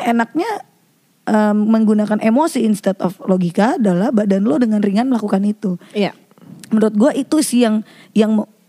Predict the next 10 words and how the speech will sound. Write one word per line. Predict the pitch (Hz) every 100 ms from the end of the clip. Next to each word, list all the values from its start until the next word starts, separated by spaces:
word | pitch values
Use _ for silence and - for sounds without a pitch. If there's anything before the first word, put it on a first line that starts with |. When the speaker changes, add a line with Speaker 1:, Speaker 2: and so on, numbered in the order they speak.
| -
Speaker 1:
yang, | 202 190
yang | 196 190 196
membuat | 196 202 196 196
kita | 214 254
jadi | 226 208
mudah | 196 196 196
terjebak | 208 202 220 233 -
sama | - 196 202 240 - _ _ _
apa | 190 190
yang, | 214 233